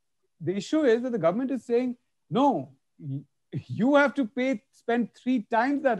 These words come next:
amount to get the money." So if you were traveling to, let's say, Kerala from Delhi back and forth, and you get, I think, t-, A C two-tier, uh, tickets, um, let's say that for the family, the total return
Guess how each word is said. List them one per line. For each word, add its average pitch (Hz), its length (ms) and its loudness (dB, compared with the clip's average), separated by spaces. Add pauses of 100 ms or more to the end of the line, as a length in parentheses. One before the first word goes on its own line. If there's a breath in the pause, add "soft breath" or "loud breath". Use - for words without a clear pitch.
amount 127 220 -10 (1160)
to 254 80 2
get 214 240 4
the 233 60 0
money." 170 300 -2 (840)
So 262 300 6 (200)
if 202 140 -4
you 247 160 -2
were 220 320 0
traveling 180 500 -2
to, 185 80 -8
let's 175 220 -8
say, 180 80 -6
Kerala 160 500 -4
from 151 180 -8
Delhi 135 320 -4
back 131 340 -8
and 151 200 -8
forth, 143 380 -10
and 139 280 -8 (300)
you 135 100 -8
get, 175 200 2
I 165 100 4
think, 165 320 -4 (120)
t-, 170 140 -10
A 165 120 -6
C 175 180 -10 (100)
two-tier, 156 680 -4 (100)
uh, 131 460 -6 (400)
tickets, 208 560 -8
um, 131 240 -10 (380)
let's 165 240 -6
say 190 140 0
that 170 180 -2
for 160 100 -6
the 151 100 -6
family, 175 520 -6
the 175 240 -4
total 156 320 -4
return 147 580 -4